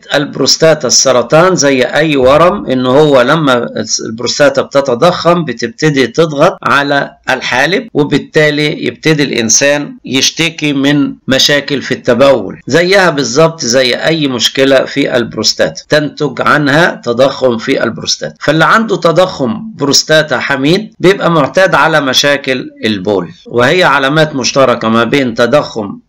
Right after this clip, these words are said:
أو تورم البروستاتا الحميد اللي بيجي عند كبار السن من الرجال،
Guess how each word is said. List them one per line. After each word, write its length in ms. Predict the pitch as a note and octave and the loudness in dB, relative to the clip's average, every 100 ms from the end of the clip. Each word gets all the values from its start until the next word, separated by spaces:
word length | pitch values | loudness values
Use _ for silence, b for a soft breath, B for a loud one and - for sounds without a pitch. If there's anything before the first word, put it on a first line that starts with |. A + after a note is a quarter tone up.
| - | -4
أو 180 | G#2+ G#2+ | -4 -4
تورم 680 | A2+ A2+ C#3 A#2 G#2+ G#2+ - | 0 4 4 2 0 -2 -2
البروستاتا 640 | B2 A2+ A2+ - C3+ B2+ | -4 -2 -4 0 0 0
الحميد 500 | F#2+ A2+ A#2+ E3 A3 | -2 -2 0 0 0
اللي 180 | - A2+ | -2 -2
بيجي 300 | A2+ B2+ A#2+ | -2 -2 0
عند 240 | G#2+ A#2 | -2 -4
كبار 360 | G#2 - A2 B2+ | -10 -4 0 0
السن 460 | G#2+ - D#3 D3 A#2 | 0 0 0 0 0
من 160 | A#2 | 0
الرجال، 540 | G#2 A2+ A2+ F3+ C4 | -2 -2 0 2 0